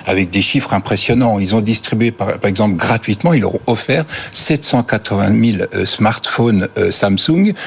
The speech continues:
euh, non pas pour, euh, jouer à, à, à Candy Crush, on va dire, mais vraiment pour à la fois être au niveau même des clients qui eux-mêmes ont un smartphone dans le, dans la main, et puis, euh, des applications professionnelles spécifiques, la géolocalisation,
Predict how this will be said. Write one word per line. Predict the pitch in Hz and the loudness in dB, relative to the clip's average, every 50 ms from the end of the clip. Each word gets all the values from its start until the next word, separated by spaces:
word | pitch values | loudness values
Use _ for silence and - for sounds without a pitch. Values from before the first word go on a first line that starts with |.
| - - - - - | -10 -10 -10 -8 -4
euh, | - 107 104 104 104 104 104 | 0 2 2 2 2 2 2
non | 104 117 123 | 2 2 2
pas | 120 - 131 127 | 2 0 0 -2
pour, | 120 117 - 110 98 95 95 | 0 -2 -2 0 0 0 0
euh, | 90 87 85 85 87 | 0 0 -2 -2 0
jouer | 90 95 107 117 117 127 135 123 117 110 | 0 0 2 2 2 2 2 2 2 0
à, | 101 - - | -2 -2 -2
à, | - 113 104 92 131 - 104 | -2 -2 0 -2 0 0 -2
à | 101 - - - 101 | -2 0 -2 -2 0
Candy | - - 110 101 107 117 117 | 0 0 2 2 2 2 0
Crush, | - - 180 196 180 - - | 0 -2 0 0 0 0 0
on | 107 | 0
va | 101 107 98 | 0 0 0
dire, | 95 98 101 - - - - - - | 0 0 0 0 -2 -6 -6 -4 -2
mais | - 113 117 | 0 0 0
vraiment | 117 117 143 139 139 135 | 2 0 2 2 0 0
pour | - - 117 127 | 0 0 0 0
à | 131 | 2
la | 135 131 | 0 0
fois | 127 - - - 139 135 127 - | -2 -2 -2 0 0 0 0 -2
être | 117 113 - - | -4 -4 -2 0
au | 131 131 | 2 4
niveau | 135 143 143 131 123 147 147 135 - - | 4 4 2 2 2 2 2 2 0 0
même | 120 120 127 131 131 113 | 0 2 2 2 2 2
des | 101 104 | 0 -2
clients | 101 - - 135 127 131 131 120 | -4 -2 -2 0 2 2 2 0
qui | - - - - | -2 0 0 2
eux-mêmes | 104 101 202 214 208 196 - - | 2 4 4 4 2 2 0 0
ont | - 107 98 | -2 -2 -2
un | 92 | -2
smartphone | - - 95 95 - - - 123 123 120 107 101 87 110 | -2 -2 -2 -4 -4 -2 -2 0 2 2 0 0 -4 -4
dans | 98 101 | -2 -2
le, | 95 90 90 - | 0 0 0 -2
dans | 85 92 92 90 | 0 0 0 0
la | 87 87 | 2 2
main, | 90 117 160 185 185 - - - - - - - | 2 2 2 0 0 -2 -4 -4 -4 -6 -4 -2
et | 120 113 | -2 -2
puis, | 107 - - 135 160 185 165 | -2 0 0 2 2 4 2
euh, | 120 107 | 2 0
des | 98 110 117 113 120 | 0 0 0 0 0
applications | 117 120 - 120 110 - 120 113 - - 120 110 | -2 -2 -4 -4 -2 -2 -2 -2 0 0 -2 -2
professionnelles | - - 107 - - 104 98 - 113 104 104 101 | 0 -2 -2 -2 0 -2 0 0 0 0 0 0
spécifiques, | - - - 104 - - 104 - - 143 139 139 - | -2 -2 -2 -2 0 -2 -2 -2 0 0 0 0 0
la | 113 101 | 0 0
géolocalisation, | - 113 110 104 104 101 - 104 101 101 98 104 104 101 - - 123 127 151 175 | 2 2 2 2 0 0 0 0 0 0 0 0 0 -2 0 0 2 2 2 0